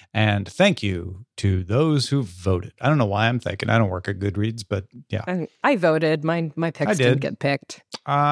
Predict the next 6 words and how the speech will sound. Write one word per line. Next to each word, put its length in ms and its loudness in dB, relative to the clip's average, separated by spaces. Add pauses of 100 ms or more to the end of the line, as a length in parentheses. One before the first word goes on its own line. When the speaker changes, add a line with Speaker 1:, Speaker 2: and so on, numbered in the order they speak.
Speaker 1:
I 880 0
don't 280 2
think 280 -2
mine 280 2
did 240 -6
either. 300 -20